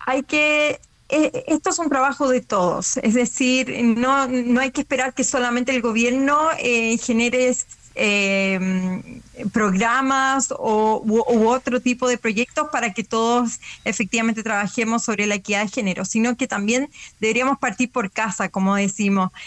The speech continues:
En las mismas compañías, como les digo yo, deberían ponerlo como un tema principal, eh, hacer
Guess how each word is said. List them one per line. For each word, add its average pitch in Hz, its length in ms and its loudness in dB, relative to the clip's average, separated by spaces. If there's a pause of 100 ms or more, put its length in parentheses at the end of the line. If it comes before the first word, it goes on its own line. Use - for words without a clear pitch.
En 196 540 0
las 214 240 2
mismas 311 360 2
compañías, 285 880 -2
como 240 200 0
les 240 160 2
digo 254 160 0
yo, 254 160 0
deberían 262 440 0
ponerlo 269 640 0 (160)
como 233 220 2
un 240 100 2
tema 262 240 0
principal, 226 800 -2 (320)
eh, 202 520 0
hacer 302 440 -4